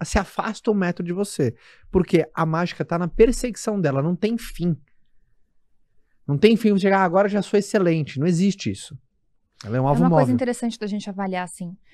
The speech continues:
Speaker 2: Tenho certeza que todo mundo já se questionou, "O que que você tá fazendo aqui nesse planeta?", né?
Speaker 1: Sim.
Speaker 2: E aí as pessoas entram numa confusão mental de, "Porra, eu não sei se eu nasci pra ser veterinário", aí o cara vira advogado. E, e não é por aí o caminho, entendeu?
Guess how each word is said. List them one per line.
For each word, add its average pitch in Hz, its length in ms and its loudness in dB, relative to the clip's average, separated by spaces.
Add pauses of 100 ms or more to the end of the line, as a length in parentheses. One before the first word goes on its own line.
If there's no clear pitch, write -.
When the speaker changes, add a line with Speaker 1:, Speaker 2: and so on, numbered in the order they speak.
(180)
Speaker 2:
Tenho 220 120 -8
certeza 247 340 -4
que 220 60 -12
todo 220 120 -4
mundo 214 160 -2
já 220 140 0
se 214 100 -10
questionou, 208 420 -6
"O 202 40 -16 (500)
que - 80 -20
que - 60 -12
você - 60 -14
tá 311 100 -2
fazendo 233 260 -4
aqui 233 140 -6
nesse 220 180 -6
planeta?", 190 480 -6 (100)
né? 220 220 -2
Speaker 1:
Sim. - 100 -10
Speaker 2:
E 220 160 -6
aí 208 160 -2
as 233 160 -4
pessoas 226 300 -6
entram 254 260 -2
numa 240 140 0
confusão 233 400 -4
mental 226 480 -2
de, 220 540 -6 (880)
"Porra, 262 360 4
eu - 20 2
não 254 100 2
sei 269 140 -4
se 294 80 -4
eu - 40 0
nasci 262 160 -4
pra 247 120 -4
ser 269 100 -4
veterinário", 240 880 0
aí 220 180 -4
o 240 60 -8
cara 233 220 -4
vira 240 160 -4
advogado. 220 840 -4 (540)
E, 254 260 -2
e - 20 2
não 311 400 4
é 294 140 4
por 220 260 -4
aí 180 200 -2
o 180 60 -10
caminho, 180 680 -8
entendeu? 226 420 -6